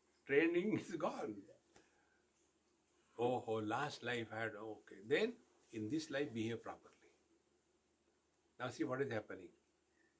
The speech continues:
He is slowly getting out of the body identification and accepting himself to be the embodied who is someone other than the body.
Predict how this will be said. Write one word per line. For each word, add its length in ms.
He 300
is 140
slowly 600
getting 360
out 260
of 220
the 100
body 460
identification 880
and 300
accepting 640
himself 540
to 80
be 260
the 100
embodied 680
who 180
is 220
someone 360
other 220
than 240
the 80
body. 340